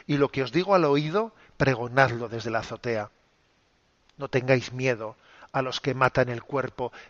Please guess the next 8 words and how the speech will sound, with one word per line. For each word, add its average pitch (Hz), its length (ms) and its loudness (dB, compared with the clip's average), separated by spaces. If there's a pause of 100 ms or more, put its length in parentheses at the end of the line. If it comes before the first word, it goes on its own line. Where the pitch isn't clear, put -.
(180)
pero 139 300 6
no 147 140 -2
pueden 123 380 -2
matar 117 360 0
el 117 180 2
alma. 107 460 -2 (760)
No. 123 300 -8 (800)
Temed 131 420 2